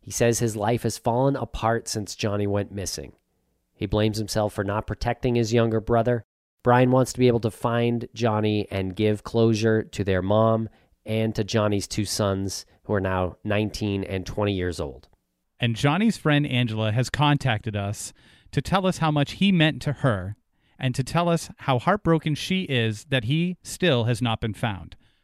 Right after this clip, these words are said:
Speaker 2: She misses him every day and refuses to speak of him in the past tense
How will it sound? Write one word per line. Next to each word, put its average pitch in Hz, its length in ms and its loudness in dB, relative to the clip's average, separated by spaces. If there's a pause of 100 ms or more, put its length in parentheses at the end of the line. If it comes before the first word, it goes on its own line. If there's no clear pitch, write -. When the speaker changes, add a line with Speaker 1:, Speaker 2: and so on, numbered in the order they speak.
(360)
Speaker 2:
She - 200 0
misses 156 420 2
him 139 180 2
every 170 280 -2
day 123 440 -2
and 123 160 -2
refuses 156 560 0
to 160 120 -2
speak 165 320 -2
of 113 100 -2
him 113 220 0
in 113 80 -2
the 113 80 -2
past 135 340 -4
tense 107 400 -4